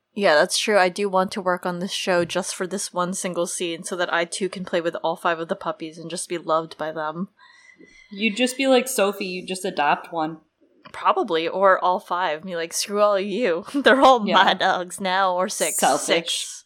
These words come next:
Speaker 1: I
Speaker 2: Yeah,
Speaker 1: am.
Speaker 2: selfish.
Speaker 1: <laughs> Throughout all of these scenes, though, I do think it's interesting, like, as I said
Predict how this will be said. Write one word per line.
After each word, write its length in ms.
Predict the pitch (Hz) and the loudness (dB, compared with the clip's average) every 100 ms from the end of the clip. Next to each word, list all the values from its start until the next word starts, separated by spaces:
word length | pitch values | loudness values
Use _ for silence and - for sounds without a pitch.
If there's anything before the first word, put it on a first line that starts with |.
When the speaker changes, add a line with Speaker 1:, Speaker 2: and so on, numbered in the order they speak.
| _ - - _ - | _ -20 -20 _ -16
Speaker 1:
I 100 | - | -12
Speaker 2:
Yeah, 200 | 175 170 | -6 -6
Speaker 1:
am. 60 | |
Speaker 2:
selfish. 580 | 185 165 190 185 - - _ - - - 339 | -6 -8 -8 -10 -10 -14 _ -20 -20 -18 -10
Speaker 1:
<laughs> 0 | - 339 330 - | -4 -4 -6 -14
Throughout 300 | 269 277 294 | 0 2 2
all 240 | 269 262 247 | 2 2 0
of 80 | 214 | -2
these 180 | 247 | -6
scenes, 240 | - 202 190 | -4 -6 0
though, 80 | 196 | 0
I 80 | 196 | 0
do 140 | 240 | -4
think 160 | 262 247 | -6 -8
it's 140 | 247 | -8
interesting, 380 | 185 - 190 175 | -10 -8 -8 -6
like, 220 | 170 165 | -6 -4
as 200 | 165 190 | -4 -4
I 60 | 190 | -6
said 280 | 196 175 | -6 -8